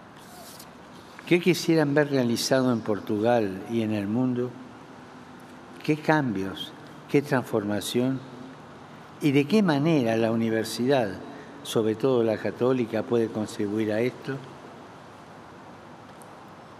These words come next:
Beatriz, Maor, Mariana, Tomás, les agradezco sus testimonios.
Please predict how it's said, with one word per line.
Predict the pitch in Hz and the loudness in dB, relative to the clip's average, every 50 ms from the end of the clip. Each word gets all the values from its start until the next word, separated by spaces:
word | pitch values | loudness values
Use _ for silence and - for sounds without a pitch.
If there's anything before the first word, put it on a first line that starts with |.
| - - - - - - - - - - - - - - - - - - - - - - - - - - - - - - - - - - - | -20 -18 -18 -20 -20 -20 -20 -20 -20 -20 -20 -20 -20 -20 -20 -20 -20 -20 -20 -20 -20 -20 -20 -20 -20 -20 -20 -20 -20 -20 -20 -18 -16 -8 -2
Beatriz, | 117 120 113 110 - 131 135 135 139 135 127 135 - - - - - - - - - - - - - - - - - - | 0 0 0 2 2 4 4 4 4 2 0 -2 -6 -10 -12 -12 -14 -16 -18 -18 -18 -18 -18 -18 -18 -20 -20 -20 -10 -4
Maor, | 117 113 117 120 127 135 135 131 127 120 | -2 2 2 4 4 4 4 4 2 2
Mariana, | 110 110 104 104 117 127 131 135 135 127 120 117 117 117 - | 0 -2 0 2 2 2 4 4 2 2 0 0 -2 -4 -4
Tomás, | - 117 110 123 127 131 127 - - - - - - - - - - - - - - - - - - - - - - - - | -4 -2 0 2 2 2 0 -2 -6 -10 -14 -14 -16 -16 -18 -18 -18 -18 -20 -20 -20 -20 -20 -20 -20 -20 -20 -20 -20 -10 -6
les | - 117 - - | -6 -4 0 2
agradezco | 123 117 120 131 143 147 147 - - 135 | 2 2 4 4 4 4 2 0 -4 -6
sus | - - - - - | -6 -4 -8 -6 -4
testimonios. | - 120 - - - 110 107 107 104 98 95 90 87 80 - - | -4 -4 -4 -4 -4 -4 -4 -4 -4 -6 -6 -10 -12 -14 -14 -16